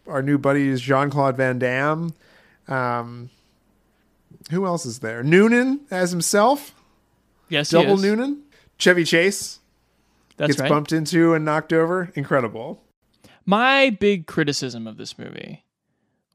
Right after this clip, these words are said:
Speaker 2: would be, um, that it overestimates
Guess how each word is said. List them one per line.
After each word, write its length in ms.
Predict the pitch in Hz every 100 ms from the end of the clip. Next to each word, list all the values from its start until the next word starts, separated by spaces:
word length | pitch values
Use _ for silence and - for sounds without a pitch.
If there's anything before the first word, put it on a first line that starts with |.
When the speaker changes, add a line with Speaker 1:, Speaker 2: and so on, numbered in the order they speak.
| _ 185
Speaker 2:
would 320 | 147 143 -
be, 640 | 147 143 139 131 131 139 _ _ _ _ _ _ 139
um, 480 | 135 131 123 120 - _ -
that 180 | 135
it 220 | 131 123 - _ _ _ 170
overestimates 2000 | 185 214 180 185 180 175 175 _ _ _ - 147 - 139 135 131 123 - -